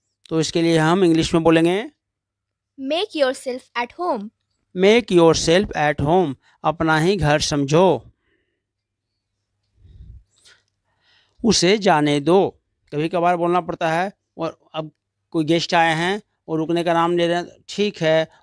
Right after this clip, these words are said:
Speaker 1: उन्हें जाने दो, तो हम बोलेंगे
Speaker 2: Let him go।
Speaker 1: Let him go, उसे जाने दो। गिलास में पानी डालो,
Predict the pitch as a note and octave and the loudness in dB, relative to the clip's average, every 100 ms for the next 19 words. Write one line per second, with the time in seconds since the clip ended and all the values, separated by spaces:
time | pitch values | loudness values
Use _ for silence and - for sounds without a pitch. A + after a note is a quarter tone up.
0 | - E3 E3 G3+ E3+ C#3 C#3 C#3 D#3+ E3 | -4 0 2 2 2 0 0 0 2 2
1 | G#2+ _ _ E3 D3+ D#3+ D#3+ D#3+ E3+ G3 | 0 _ _ -4 -4 0 0 0 -2 -4
2 | B3 _ _ _ _ _ _ _ - C#4 | -8 _ _ _ _ _ _ _ -2 0
3 | G4+ - C#4 C#4+ G#4 E4+ F#3 _ _ - | 2 0 -4 -2 0 0 -2 _ _ -6
4 | G#3 G3+ F#3+ - E3+ D#3+ D3 E3 F#3 A#2 | 0 2 2 2 2 4 4 6 4 2
5 | _ _ - E3 - F3 C4 E3+ C3+ C#3+ | _ _ -6 -4 -2 -4 -2 -2 -2 -2
6 | C#3+ F3+ E3+ - _ _ _ _ _ _ | 4 4 4 0 _ _ _ _ _ _
7 | _ _ _ _ _ _ _ _ _ _ | _ _ _ _ _ _ _ _ _ _
8 | _ _ _ _ _ _ _ _ _ - | _ _ _ _ _ _ _ _ _ -20
9 | _ E3 E3 E3 E3 D#3+ F3 G#3+ F#3 D#3+ | _ 0 4 4 2 0 -2 -2 -2 0
10 | E3 D#3+ D#3 D#3 F#3+ E3+ - | 0 2 2 4 4 4 0